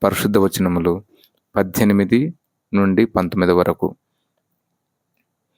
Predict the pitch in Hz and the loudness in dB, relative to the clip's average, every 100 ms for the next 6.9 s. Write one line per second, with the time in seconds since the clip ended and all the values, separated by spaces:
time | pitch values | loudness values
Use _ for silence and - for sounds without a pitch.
0 | _ _ _ _ _ _ _ - 110 98 | _ _ _ _ _ _ _ 2 2 4
1 | 120 113 101 - 101 95 90 92 90 90 | 4 6 2 2 2 2 2 0 2 2
2 | 85 - 87 87 _ _ _ _ 101 98 | 0 0 -2 -2 _ _ _ _ 0 4
3 | 95 - 104 - 104 98 90 90 82 87 | 2 0 -4 2 2 2 2 0 0 -2
4 | - 87 90 _ _ _ _ - 98 95 | -2 -6 -6 _ _ _ _ 0 2 2
5 | - 101 - 104 95 - 92 90 90 - | 2 -2 0 2 2 2 2 2 2 -2
6 | - - - _ _ _ _ - - | -2 -4 -8 _ _ _ _ -2 0